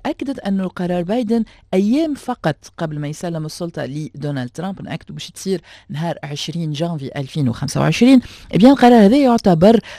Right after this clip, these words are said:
قوي ومحمل بالمعاني، خاصة أنه، أنه كما أكدت انفستينغ دوت كوم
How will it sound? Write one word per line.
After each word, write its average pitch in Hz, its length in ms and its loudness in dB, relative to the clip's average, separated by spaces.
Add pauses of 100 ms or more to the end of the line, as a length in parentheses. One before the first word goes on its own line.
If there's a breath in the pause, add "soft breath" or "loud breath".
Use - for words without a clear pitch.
(160 loud breath)
قوي 226 420 2
ومحمل 220 720 -2
بالمعاني، 220 760 2 (220 loud breath)
خاصة 165 380 -4
أنه، 180 320 0
أنه 175 200 0
كما 143 240 -2
أكدت - 600 -2
انفستينغ 139 520 -4
دوت 120 280 -10
كوم 226 280 0